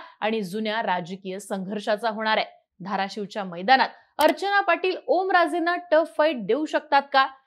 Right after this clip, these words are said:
इथली सध्याची राजकीय समीकरणं काय सांगतात? कोणाचं पारडं जड जाऊ शकतं? जाणून घेऊयात या व्हिडिओच्या माध्यमातनं. नमस्कार, मी आरती आणि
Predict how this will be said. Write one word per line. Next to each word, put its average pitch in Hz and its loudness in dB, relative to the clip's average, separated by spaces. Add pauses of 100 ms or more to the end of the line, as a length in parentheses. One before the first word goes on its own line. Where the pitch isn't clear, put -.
(160)
इथली 359 4
सध्याची 349 0
राजकीय 254 0
समीकरणं 247 -4 (120)
काय 208 6
सांगतात? 180 -4 (380)
कोणाचं 214 -4
पारडं 202 0 (140)
जड 277 2
जाऊ 277 0
शकतं? 269 0 (340)
जाणून 220 -2
घेऊयात 277 4 (280)
या 294 4
व्हिडिओच्या 226 0
माध्यमातनं. 165 -12 (320)
नमस्कार, 277 4
मी 262 -2
आरती 240 -2
आणि 190 -8